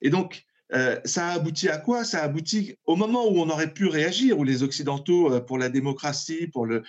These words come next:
le respect du droit international, auraient pu réagir rapidement. Ils pouvaient pas parce qu'ils n'avaient pas la bonne information. Donc ça, c'est un exemple classique pour dire que la guerre hybride, c'est fait pour terroriser,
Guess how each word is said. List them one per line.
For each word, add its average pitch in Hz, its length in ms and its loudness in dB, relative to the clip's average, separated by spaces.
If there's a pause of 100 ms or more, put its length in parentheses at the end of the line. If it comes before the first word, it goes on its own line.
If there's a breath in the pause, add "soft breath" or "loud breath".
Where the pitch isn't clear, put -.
(140 loud breath)
le 120 120 0
respect 135 300 0
du 139 100 -2
droit 131 200 0
international, 131 640 -2
auraient 127 240 -4
pu 175 80 2
réagir 151 400 2
rapidement. 135 520 -2 (200)
Ils 147 100 -2
pouvaient 175 220 4
pas 226 320 -4 (260)
parce 147 180 -6
qu'ils 165 140 0
n'avaient 156 240 2
pas 233 160 0
la 185 120 0
bonne 170 220 0
information. 147 640 -4 (640)
Donc 135 140 4
ça, 208 100 2
c'est 202 120 -2
un 160 140 0
exemple 156 760 2
classique 175 560 2 (340 loud breath)
pour 156 160 0
dire 214 240 2
que - 80 -2
la 143 260 2
guerre 180 280 0
hybride, 147 560 0
c'est - 180 0
fait 196 220 2
pour 143 320 -4
terroriser, 196 760 2